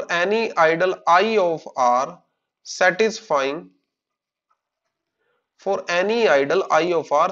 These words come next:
satisfying, ये वाली कंडीशन भी अगर वो, अगर वो आई आइडल एम और आर के बीच आने की कोशिश कर रहा है,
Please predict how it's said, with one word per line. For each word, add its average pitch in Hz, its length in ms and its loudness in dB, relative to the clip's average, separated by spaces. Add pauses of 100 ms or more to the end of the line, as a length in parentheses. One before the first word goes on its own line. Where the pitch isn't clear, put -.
satisfying, 165 640 -4
ये 190 160 0
वाली 190 200 0
कंडीशन 143 520 -6 (1800)
भी 170 280 -6
अगर 202 260 2
वो, 208 540 0 (760)
अगर 180 280 2
वो 220 320 2
आई 190 260 6
आइडल 175 340 4 (120)
एम 208 260 2
और 202 280 0
आर 180 300 8
के 202 200 0
बीच 190 440 -4 (100)
आने 190 300 0
की 208 140 -6
कोशिश 175 440 -6
कर 196 200 0
रहा 143 320 0
है, 135 440 -6